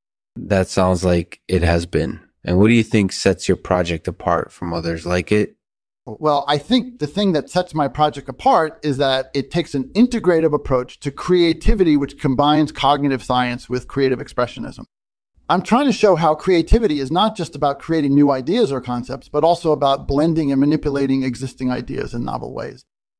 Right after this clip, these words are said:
Speaker 1: That makes sense. So what do you think are some of the benefits to taking this type of approach?
Speaker 2: I think the benefits are manifold. For one, it can help us better understand creativity and how it works. It can also help us build more creative systems, which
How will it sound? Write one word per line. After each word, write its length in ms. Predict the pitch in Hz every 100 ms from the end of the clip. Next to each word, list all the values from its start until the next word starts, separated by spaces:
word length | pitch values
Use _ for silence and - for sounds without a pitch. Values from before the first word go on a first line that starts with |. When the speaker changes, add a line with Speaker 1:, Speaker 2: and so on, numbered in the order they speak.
| -
Speaker 1:
That 720 | - - - - - - 87
makes 240 | 82 120 -
sense. 420 | 82 - - - _
So 240 | - 117 110
what 240 | 117 117
do 80 | 131
you 120 | 120
think 220 | 113 104
are 80 | 101
some 220 | - 101
of 80 | 95
the 60 | 82
benefits 540 | 92 95 90 87 -
to 120 | -
taking 460 | 82 - 92 95 87
this 140 | 85
type 220 | - 80 85
of 120 | 80
approach? 500 | 80 92 80 76 - _ _ _ _ _ -
Speaker 2:
I 140 | 151
think 300 | - 165 147
the 100 | 143
benefits 460 | 135 143 135 135 127
are 40 |
manifold. 600 | 131 151 127 110 - - _
For 100 | 156
one, 520 | 151 214 262 185 165
it 160 | 165 151
can 140 | 165
help 200 | 139 160
us 140 | 160 127
better 340 | 127 160 160
understand 540 | 151 147 - 143 139 131
creativity 720 | 143 139 151 131 135 131 135 -
and 320 | 131 127 123
how 520 | 110 131 127 120 -
it 180 | 123 143
works. 460 | 143 127 - - - -
It 100 | 139
can 120 | 185
also 240 | 175 175
help 200 | 139 156
us 80 | 135
build 240 | 113 143
more 140 | 131 123
creative 320 | - 127 127
systems, 380 | 139 127 123 117
which 260 | 123 -